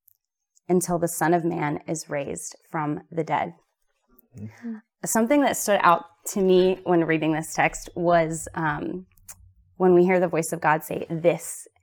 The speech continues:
Speaker 1: is my beloved Son." Because as a church, as we've been going through the Gospel of Mark, we have recently seen that when Jesus was baptized in the Jordan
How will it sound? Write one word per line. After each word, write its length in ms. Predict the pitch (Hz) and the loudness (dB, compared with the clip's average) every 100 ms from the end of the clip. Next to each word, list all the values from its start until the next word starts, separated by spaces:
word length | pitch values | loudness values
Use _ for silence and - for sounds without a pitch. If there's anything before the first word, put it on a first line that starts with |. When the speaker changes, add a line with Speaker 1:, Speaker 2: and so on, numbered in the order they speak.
| _ | _
Speaker 1:
is 180 | 165 156 | -8 -4
my 140 | 165 156 | -4 -2
beloved 420 | - - - - | -4 -4 -6 -8
Son." 380 | - - - 185 - _ _ | -8 -6 -8 -10 -16 _ _
Because 220 | - 180 - | -4 -2 0
as 140 | 175 | -2
a 40 | |
church, 360 | 165 - 170 - | -2 -2 -2 -4
as 240 | 156 151 - | -8 -10 -4
we've 160 | 175 | -2
been 140 | 175 160 | 0 0
going 200 | 165 170 | 0 -2
through 120 | 170 | -2
the 80 | 160 | -2
Gospel 400 | 160 165 - 160 | -2 -4 -4 -4
of 80 | 156 | -2
Mark, 380 | 160 160 165 - - - - | 0 0 -2 -12 -20 -14 -6
we 500 | 170 175 160 160 151 | 0 2 4 2 -2
have 400 | - 165 160 156 | -8 -4 -2 0
recently 400 | 165 156 - 160 | -2 -2 -4 -6
seen 260 | 151 156 160 | -4 -2 0
that 140 | 160 | -2
when 160 | 156 156 | -2 -4
Jesus 340 | 156 160 165 | -4 -8 -8
was 140 | 165 - | -8 -6
baptized 480 | - 156 160 160 | -6 -6 -8 -4
in 80 | 160 | -4
the 80 | 156 | -4
Jordan 520 | 156 147 151 156 165 | -4 -4 -2 -2 -2